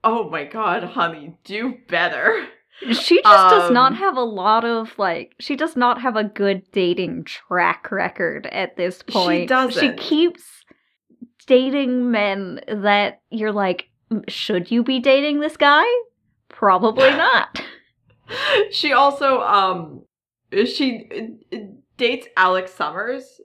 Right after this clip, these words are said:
Speaker 1: for a decent amount of time, um, which isn't the worst choice, but also definitely isn't the <laughs> best.
Speaker 2: Yeah.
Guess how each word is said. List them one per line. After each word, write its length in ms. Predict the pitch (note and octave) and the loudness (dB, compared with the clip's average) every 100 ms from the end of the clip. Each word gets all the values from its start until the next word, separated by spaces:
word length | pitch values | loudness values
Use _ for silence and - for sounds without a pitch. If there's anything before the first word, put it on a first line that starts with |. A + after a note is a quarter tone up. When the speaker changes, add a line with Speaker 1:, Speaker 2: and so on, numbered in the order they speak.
| _ | _
Speaker 1:
for 140 | D4+ | -12
a 80 | D4 | -12
decent 320 | C#4 C#4+ C#4+ | -14 -16 -16
amount 260 | C#4+ C#4 C#4 | -10 -8 -8
of 100 | - | -12
time, 460 | D#4+ E4+ D#4+ D#4+ D#4+ _ _ _ _ - | -12 -10 -8 -10 -14 _ _ _ _ 0
um, 720 | A3 G#3+ G3+ G3 F#3+ G3+ A3+ _ _ _ _ | 2 4 2 -4 -14 -16 -20 _ _ _ _
which 480 | A3 C4 C4+ - - _ _ _ _ | -8 -8 -8 -14 -20 _ _ _ _
isn't 440 | D4+ F#4 F4 C4+ - | -4 -2 -2 -6 -2
the 120 | G3 | -2
worst 720 | F3 - C#3+ F#3+ F4 E4+ - | -2 -10 -6 -2 -2 -6 -12
choice, 460 | - A#4 A#4+ A#4 - | -6 -4 -4 -6 -10
but 140 | C4 B3 | -8 -4
also 380 | C#4+ E4 A4+ E4 | -2 -2 -4 -2
definitely 520 | A3+ B3+ G#3+ G3+ E3+ | -2 -2 -6 -6 -8
isn't 280 | F#3 E3 - | -10 -10 -10
the 80 | |
<laughs> 0 | |
best. 1080 | G3+ - A#2+ - - C4+ A#3+ - - _ - _ | -10 -6 -2 -2 -4 -8 -8 -16 -20 _ -20 _
Speaker 2:
Yeah. 600 | - B3+ C4 B3+ A#3+ A#3+ | 2 4 4 4 4 2